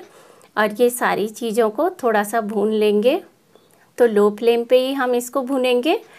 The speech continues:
गैस को ज़्यादा तेज़ नहीं करेंगे, नहीं तो ये एकदम से जल जाएंगे। तो ऐसे ही करके और थोड़ी देर के कुछ सेकंड के लिए इसे भून लेंगे। उसके बाद थोड़ा सा कड़ी पत्ता हम कट करके इसमें डाल देंगे और इसे भी इसी के साथ मसालों के साथ थोड़ा भून लेंगे।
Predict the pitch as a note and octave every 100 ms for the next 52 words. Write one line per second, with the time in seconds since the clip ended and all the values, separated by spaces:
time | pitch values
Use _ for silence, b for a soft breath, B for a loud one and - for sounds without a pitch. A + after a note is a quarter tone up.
0 | B B - A3 A3+ A3+ - B3+ B3 C4+
1 | C4 G3+ G3+ A#3+ C4+ C4+ A#3+ A#3+ D4 F4
2 | B3 B3+ B3 - A3+ G#3 B3+ C#4+ D4 B3
3 | A#3+ B3 B3 A#3+ A#3 D4+ F#4+ _ _ _
4 | _ _ _ _ - - A#3 A3+ C#4+ C#4
5 | C4+ C4+ D#4+ E4 D4+ C4 A#3+ C4 C4+ B3+
6 | B3 C4+ C4 B3+ - B3+ B3+ B3 B3 A#3+
7 | A#3+ A#3+ B3 B3 A3+ A3+ A3 G#3+ A3 D#4
8 | F#4 B B B - A#3+ - B3+ B3+ B3
9 | B3+ A#3 A#3 A#3 B3+ B3 A3 A3 A3 A3
10 | B3 C#4 C4 A#3+ A3 A3 A#3+ B3 C4 C4
11 | B3+ B3 A#3 A#3 A#3 A#3 C4 F4+ - _
12 | _ _ _ _ _ _ _ b b b
13 | b - A#3 A3+ A3 B3 A#3 B3+ B3 A#3+
14 | A#3+ A#3+ B3 A#3 A#3+ A#3 A#3 A3 A3 A#3+
15 | B3 A#3 A#3 A3 A3 A3 B3+ A#3+ A#3 A3+
16 | A3+ C#4+